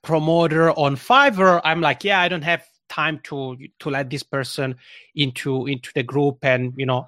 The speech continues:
annoy the other, the members, because then that has an impact on, on the group, which therefore then has an impact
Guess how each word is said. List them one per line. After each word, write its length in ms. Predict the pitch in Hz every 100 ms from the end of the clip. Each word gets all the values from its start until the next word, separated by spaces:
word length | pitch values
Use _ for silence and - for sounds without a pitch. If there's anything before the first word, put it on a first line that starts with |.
| -
annoy 320 | 139 147 151
the 180 | 127 139
other, 380 | 139 139 143 135 - 127
the 80 |
members, 560 | 139 151 151 143 151 147
because 440 | - 131 - 117
then 240 | 113 147 143
that 200 | 147 -
has 220 | 156 127
an 100 | 131
impact 400 | 131 123 123 -
on, 220 | 127 120 - _ 135
on 100 | 127
the 60 |
group, 360 | 127 269 240 -
which 300 | 156 - -
therefore 540 | 127 147 139 147 139 123
then 160 | 127
has 280 | 113 127 123
an 80 | 120
impact 480 | 117 - 120 120